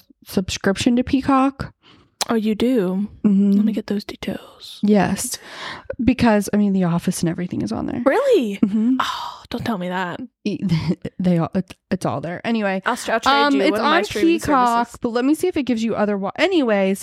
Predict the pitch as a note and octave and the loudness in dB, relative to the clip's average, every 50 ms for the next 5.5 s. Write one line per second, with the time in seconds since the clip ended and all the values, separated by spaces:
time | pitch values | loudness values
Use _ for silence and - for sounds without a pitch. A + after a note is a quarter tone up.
0 | - - B3+ C4+ C4+ C4+ C4 C4 B3+ C4 - _ _ _ _ _ - A3 A3 A3 | -6 -2 2 2 4 4 4 4 2 0 -4 _ _ _ _ _ -4 -4 -2 -2
1 | G#3+ G#3+ G#3 G#3 - _ - G#3+ G#3+ - A3 G#3+ G3+ G#3 G3 G3+ G#3 G#3 G#3 G#3 | -2 -2 -2 -4 -6 _ -8 -8 -4 -2 -2 0 0 0 0 0 0 0 0 0
2 | - - G3+ G3 F#3+ F#3+ G3 - G3 F#3+ - G3+ G3 F3+ F#3+ G3 F#3+ F#3 - F#3+ | -2 -4 -6 -6 -4 -6 -6 -6 -6 -6 -6 -2 -2 0 0 0 0 0 -2 -2
3 | F#3+ G3+ - _ _ - A#3+ C4+ - E4 C#4+ C#4+ C#4+ C4 A#3 G#3 - - A3 G#3 | -2 -6 -10 _ _ 0 0 2 4 4 2 4 2 2 0 -2 -2 -4 -2 0
4 | F#3+ G3+ G3+ - G3+ F#3+ F#3+ - - G3+ F#3+ F#3+ - - G3 F3+ F3+ E3 D#3+ D3 | 0 -2 0 0 -2 -2 -2 -2 0 2 2 2 2 2 0 0 0 0 0 -2
5 | C#3 E2+ E2+ - A#3+ B3 A#3+ A#3+ - - | -4 -6 -4 -2 -2 -2 -2 -4 -10 -8